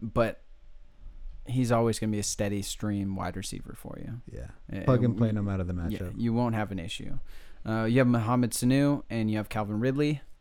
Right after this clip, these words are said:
Speaker 1: Um, Ridley, I think we saw a lot of touchdowns from him last year. Uh, he's definitely gonna be a very good player for your, your fantasy football team.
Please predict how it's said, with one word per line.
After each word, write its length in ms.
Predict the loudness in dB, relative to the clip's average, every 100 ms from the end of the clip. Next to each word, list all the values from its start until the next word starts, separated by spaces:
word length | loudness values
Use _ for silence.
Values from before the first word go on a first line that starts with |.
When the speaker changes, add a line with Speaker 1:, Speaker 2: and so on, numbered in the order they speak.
| -18 -8
Speaker 1:
Um, 300 | -6 -4 -4
Ridley, 340 | 0 0 2 0
I 80 |
think 360 | -2 -4 -6 -6
we 100 | -6
saw 300 | -2 -2 -2
a 20 |
lot 240 | 2 2 2
of 80 |
touchdowns 420 | -2 -6 -4 -6 -6
from 220 | -6 -6
him 80 | -6
last 320 | -6 -6 -6
year. 240 | -4 -4 -8 -12 -12 -12 -16 -8
Uh, 260 | -6 -6 -8
he's 380 | -4 -2 -2
definitely 460 | -2 -4 -2 -4 -2
gonna 180 | -4 -4
be 380 | -4 -4 -6 -8 -12 -14 -18 -18 -18 -20 -20 -18 -18 -16 -18 -16 -12 -10 -4
a 80 | 0
very 300 | 6 8 8
good 160 | 4
player 260 | 4 4 0
for 160 | -2 -2
your, 240 | -2 -4
your 140 | -4
fantasy 320 | -4 -4 -4 -8
football 280 | -10 -10 -10
team. 240 | -12 -14